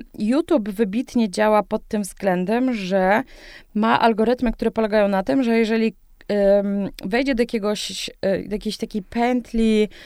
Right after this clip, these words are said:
wyszukiwań, czy, czy, czy w ogóle zainteresowań jakieś słowa albo temat, to YouTube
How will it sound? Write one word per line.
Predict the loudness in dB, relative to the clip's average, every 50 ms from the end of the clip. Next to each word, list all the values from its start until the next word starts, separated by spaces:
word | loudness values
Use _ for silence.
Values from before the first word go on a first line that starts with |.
| -20 -18 _ -6
wyszukiwań, | -6 -4 -2 -2 -4 -2 0 0 2 2 2 2 2 4 4 6 4 4 2 0 -4 -6 -10 -18 -20 -20 -20 -20 -18
czy, | -12 -10 -10 -8 -8
czy, | -6 -6 -6
czy | -6 -8
w | -8
ogóle | -6 -2 -2 -2 0
zainteresowań | 0 -2 -2 -2 -2 -4 -4 -4 -6 -6 -2 0 0 0 0 -2 -6 -12 -20 -20 -20 -20 -20 -10 -6
jakieś | -6 -4 -2 -2 -4 -4 -6
słowa | -10 -6 0 2 2 2 4 2 2
albo | 0 0 -2 -2
temat, | 0 0 2 2 2 2 0 -2
to | -4 -4 -4 -4 -6 -6
YouTube | -4 -2 -2 -2 -4 -6